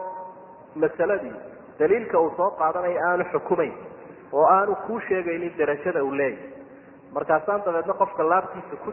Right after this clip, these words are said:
degaynin xukumkaa isaga ah. Aamuskaa laga aamusayna dee waxa ay keenaysaa in adiga lagu xil saaray inaad baadho, hadda awood uma lihi. Laakiin kolka uu kaa xil qaadaba baaritaanka ah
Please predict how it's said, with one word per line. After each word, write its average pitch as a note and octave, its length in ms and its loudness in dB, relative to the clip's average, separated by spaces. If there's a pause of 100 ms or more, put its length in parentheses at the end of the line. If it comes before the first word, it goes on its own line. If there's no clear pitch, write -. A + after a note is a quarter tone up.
degaynin D3+ 500 -2 (600)
xukumkaa E3 420 2
isaga C3+ 380 -2
ah. F#2+ 80 -2 (640)
Aamuskaa F#3+ 540 4
laga F#3+ 200 0
aamusayna D#3+ 640 0 (260)
dee D#3 100 2
waxa F#3+ 200 2
ay D#3 120 0
keenaysaa E3 560 -4 (420)
in G3 100 2
adiga F#3+ 240 4
lagu E3 220 2
xil F#3+ 240 0
saaray D#3 260 2
inaad E3+ 280 0
baadho, C3+ 280 4 (120)
hadda G3 280 2
awood F3+ 300 4
uma E3+ 180 2
lihi. A#2+ 180 -6 (680)
Laakiin G#3+ 280 2
kolka F3+ 300 4
uu D#3 120 0
kaa F#3+ 200 2
xil G3+ 260 -2
qaadaba E3+ 400 2
baaritaanka D3 680 2
ah A2+ 120 0